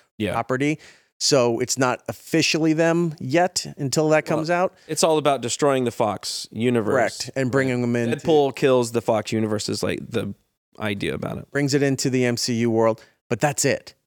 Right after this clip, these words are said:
Speaker 2: There's
Speaker 1: Yeah.
Speaker 2: nothing for the rest of the year. I think all of this stuff and the Jonathan Majors stuff, they just lost the guy playing their big
Speaker 1: Yeah.
Speaker 2: bad that they're
Speaker 1: They were
Speaker 2: setting all
Speaker 1: setting
Speaker 2: these
Speaker 1: up.
Speaker 2: phases around.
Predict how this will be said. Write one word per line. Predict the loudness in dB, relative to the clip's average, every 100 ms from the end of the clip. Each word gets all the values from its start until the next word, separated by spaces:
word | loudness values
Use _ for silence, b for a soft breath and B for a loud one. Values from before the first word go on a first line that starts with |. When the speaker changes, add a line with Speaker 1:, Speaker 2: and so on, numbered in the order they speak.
| -8
Speaker 2:
There's | -6 0
Speaker 1:
Yeah. |
Speaker 2:
nothing | 0 0 -4
for | -2
the | -2
rest | 0 0 -2
of |
the | 0
year. | 2
I | 0
think | 0 0 -2 -6 -4
all | 2 4 4
of | 2
this | 2
stuff | 2 0
and | 0 0
the |
Jonathan | 2 0 0 -2 -2
Majors | 0 0 -2 -2
stuff, | 0 0 0
they | -2 0
just | 0 -2
lost | 2 2 2
the | 0
guy | 2 0
playing | 0 -2 2
their | 0 0
big | 2 2 2
Speaker 1:
Yeah. | 0 0
Speaker 2:
bad | 2 2 0 0
that | 0
they're | 0
Speaker 1:
They | -2
were | 0
Speaker 2:
setting | 2
all | 2
Speaker 1:
setting | 0 -2
Speaker 2:
these | -2
Speaker 1:
up. |
Speaker 2:
phases | 0 0 0 -2
around. | 0 2 0